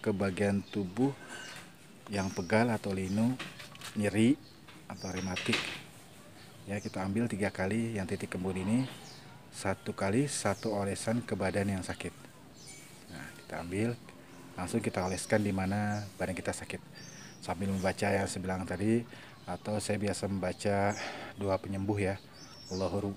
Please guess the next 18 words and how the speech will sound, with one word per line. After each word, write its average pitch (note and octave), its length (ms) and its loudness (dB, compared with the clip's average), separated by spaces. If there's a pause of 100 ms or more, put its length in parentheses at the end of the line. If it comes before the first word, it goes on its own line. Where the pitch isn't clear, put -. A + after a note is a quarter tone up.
(140)
Allahumma G#2+ 480 6
rabban G2 300 4
nas G2+ 320 2
azhibil G2 500 2
ba'sa G2 380 0
isfi - 560 -4 (180)
wa G2+ 160 0
anta G2 220 0
syafi - 420 2 (1120)
la G2+ 160 4
shifaa G2+ 640 0
illa G2+ 240 2
shifauka F#2+ 640 -6
shifaa G2 380 -4
la F#2+ 180 -2
ghadiru G2 480 2
saqama. F2+ 480 -4 (1040)
Doanya G2 560 -2